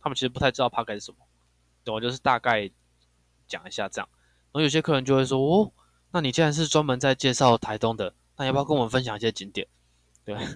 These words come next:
<laughs> 这，这就很妙哦，因为其实我在来工作大概快半年了，我有面，接，接到几组客人，我有推荐景点给他们，对，<laughs> 但他们其实不一定很爱，有些就是像红叶温泉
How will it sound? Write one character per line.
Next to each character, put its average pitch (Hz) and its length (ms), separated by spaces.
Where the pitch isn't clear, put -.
<laughs> - 320
这， 190 140
这 208 120
就 190 140
很 123 100
妙 120 240
哦， 104 100
因 190 120
为 180 60
其 - 80
实 143 80
我 123 100
在 147 180
来 120 220
工 135 220
作 131 120
大 123 120
概 123 100
快 131 160
半 107 220
年 95 140
了， 110 120
我 139 140
有 120 100
面， 131 280
接， 139 180
接 139 240
到 139 120
几 - 120
组 104 120
客 117 200
人， 95 180
我 127 140
有 117 80
推 131 180
荐 113 160
景 104 160
点 101 140
给 90 100
他 95 140
们， 95 160
对， - 100
<laughs> - 220
但 160 140
他 175 60
们 147 120
其 117 160
实 113 80
不 165 180
一 131 40
定 143 100
很 104 120
爱， 107 180
有 117 120
些 165 140
就 170 140
是 156 160
像 135 320
红 127 260
叶 135 120
温 117 200
泉 - 180